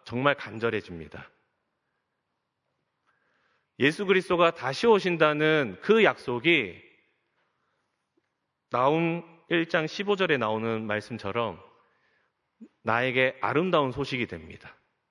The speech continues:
왜냐하면 예수 그리스도께서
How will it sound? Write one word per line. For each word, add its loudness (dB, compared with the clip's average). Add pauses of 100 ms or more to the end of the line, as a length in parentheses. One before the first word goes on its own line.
(2250)
왜냐하면 0 (420)
예수 -2
그리스도께서 0